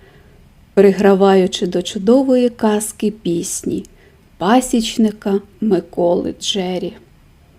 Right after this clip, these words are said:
Життя продовжується, гуде, грає,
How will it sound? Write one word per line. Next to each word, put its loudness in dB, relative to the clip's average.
Життя 2
продовжується, -2
гуде, 2
грає, 0